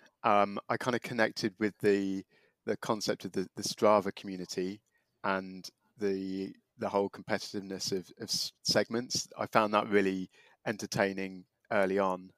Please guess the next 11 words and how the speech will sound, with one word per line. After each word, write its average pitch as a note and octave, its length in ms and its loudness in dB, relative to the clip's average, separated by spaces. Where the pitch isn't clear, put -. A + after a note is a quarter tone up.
And A2 500 2
it A#2 80 -2
wasn't B2 340 2
until A#2+ 300 -2
I'd A2 160 2
run A#2 220 2
my A2+ 180 0
first B2 560 0
marathon, G2 560 -2
which A2+ 280 -10
was G2 560 0